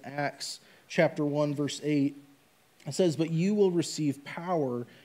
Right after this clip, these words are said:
when the Holy Spirit comes on you, and you will be my witnesses in Jerusalem, in all Judea and Samaria, and to the ends of the earth."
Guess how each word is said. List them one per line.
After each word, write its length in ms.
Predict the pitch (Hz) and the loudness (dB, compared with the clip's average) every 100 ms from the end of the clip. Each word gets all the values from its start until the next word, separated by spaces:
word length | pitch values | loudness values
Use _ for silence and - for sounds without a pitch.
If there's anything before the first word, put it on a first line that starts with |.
| _ | _
when 120 | 147 | -4
the 40 | 143 | -4
Holy 300 | - 156 151 | -2 -2 0
Spirit 420 | - 147 143 139 | -2 -2 -2 -4
comes 300 | - 139 127 | -6 -6 -4
on 200 | 131 123 | -4 -4
you, 280 | 117 101 110 - _ _ _ _ _ - | -6 -8 -10 -18 _ _ _ _ _ -8
and 160 | 135 | -4
you 240 | 131 151 214 | -2 0 2
will 180 | 220 202 | 2 0
be 280 | 156 175 | 0 0
my 260 | 156 147 135 | 0 2 2
witnesses 840 | 123 156 190 190 185 202 185 175 - | 2 0 0 -2 -2 2 2 2 -2
in 160 | 135 | -6
Jerusalem, 840 | 120 131 131 156 - 214 208 202 202 - _ - | -6 -4 -2 -2 -2 0 0 0 -4 -8 _ -8
in 140 | 143 | -6
all 200 | 131 139 | -2 -2
Judea 540 | 123 120 127 165 185 | -2 -4 -2 2 4
and 100 | 190 | 2
Samaria, 760 | 175 190 156 143 135 135 135 131 - - - | -2 -2 0 0 2 4 2 0 -6 -20 -12
and 120 | 135 | -10
to 100 | - | -8
the 180 | 135 131 | -6 -6
ends 440 | 127 131 135 127 - - _ - | -6 -6 -4 -6 -10 -16 _ -6
of 200 | 131 127 | -4 -2
the 160 | 135 | -4
earth." 360 | 131 135 123 - | -2 -4 -6 -10